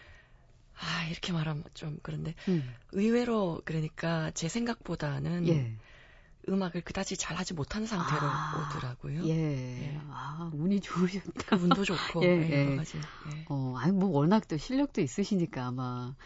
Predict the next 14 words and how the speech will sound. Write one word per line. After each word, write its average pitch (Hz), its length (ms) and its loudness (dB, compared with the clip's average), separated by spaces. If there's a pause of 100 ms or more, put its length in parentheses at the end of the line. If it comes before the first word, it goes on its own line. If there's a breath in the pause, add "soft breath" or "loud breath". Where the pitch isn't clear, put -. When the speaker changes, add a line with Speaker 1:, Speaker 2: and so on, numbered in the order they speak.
(160 loud breath)
Speaker 2:
삼 359 260 4
년 381 160 8
과정 294 300 8
일 165 100 8
년에 196 480 6
이수한다는 156 560 2
게 147 80 -4
그, 170 240 -6
그, 156 120 -2
그 - 120 -14
보통 - 380 -2
일이 151 160 0
아닐 120 240 -6
텐데. 131 320 -12